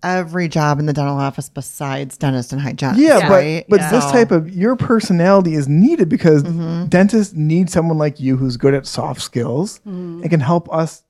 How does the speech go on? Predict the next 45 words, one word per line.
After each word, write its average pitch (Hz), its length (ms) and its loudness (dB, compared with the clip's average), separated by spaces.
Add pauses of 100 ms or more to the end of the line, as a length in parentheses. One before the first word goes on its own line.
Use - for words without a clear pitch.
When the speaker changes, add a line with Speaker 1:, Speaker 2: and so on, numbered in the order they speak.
(120)
Speaker 2:
direct 160 280 -4
our 135 120 -2
staff. - 400 -2
'Cause, 135 120 -6
like, 151 100 0
Speaker 1:
Can 311 80 -2
we, 370 200 0 (120)
can 294 180 -4
we, 349 200 -4
Speaker 2:
I'm - 60 0
not 262 120 4
done 262 100 4
Speaker 1:
um, 214 40 0
Speaker 2:
talking. 196 280 2
Speaker 1:
define 160 340 0
soft 147 300 -2
skills, 143 260 -6
though, 156 160 -6
real 214 100 2
Speaker 2:
No, 349 160 4
Speaker 1:
quick? 180 140 2
Speaker 2:
soft 226 280 2
skills 214 280 2
are, 190 40 2
like, 165 120 2
when 165 100 0
you 277 80 4
touch 190 200 0
it, 277 80 4
it's, 143 100 -4
like, 156 140 2
Speaker 1:
<laughs> - 80 -14
Speaker 2:
squishy. 175 340 -2 (960)
Um, 165 300 2 (260)
okay. 175 320 2 (560)
You 180 120 -4
just 151 160 -2
ruined 139 180 0
the 123 60 2
whole 127 160 0
podcast. 143 560 -4
Speaker 1:
<laughs> 320 160 2
I'm 370 40 -4
sorry. - 260 2
Speaker 3:
She's, - 100 4